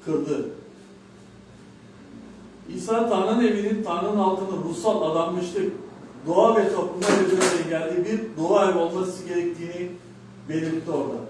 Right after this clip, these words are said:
Tek tek yetkililere söyledi. Tek tek hepsini ikaz etti. Ve İsa'yı kutsal kitap boyunca bir tek bu kadar öfkeli, bu kadar hırçın olduğunu tek gördüğümüz nokta burası.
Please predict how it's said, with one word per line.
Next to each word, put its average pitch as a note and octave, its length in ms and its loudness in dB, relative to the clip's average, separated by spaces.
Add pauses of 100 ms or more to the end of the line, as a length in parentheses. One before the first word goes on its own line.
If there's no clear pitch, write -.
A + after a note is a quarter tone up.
(800)
Tek F#3+ 300 -2
tek F3 220 -8 (520)
yetkililere D#3 580 -8
söyledi. C3+ 520 -6 (580)
Tek E3 140 -6
tek E3+ 320 -10
hepsini D3+ 300 -8
ikaz D3 360 -2
etti. C3 280 -6 (480)
Ve G3+ 340 -2 (880)
İsa'yı G3+ 600 2 (760)
kutsal B3 380 0
kitap G3+ 380 0
boyunca F#3+ 440 -2
bir A3 200 -4
tek G#3 260 2 (600)
bu A#3+ 160 0
kadar A3 440 2 (140)
öfkeli, G3 680 0 (340)
bu G#3 140 -6
kadar G#3 500 2
hırçın G3+ 320 -2
olduğunu G#3 340 0
tek A#3+ 280 0
gördüğümüz F3+ 400 0
nokta F#3 340 -4
burası. D3+ 300 -6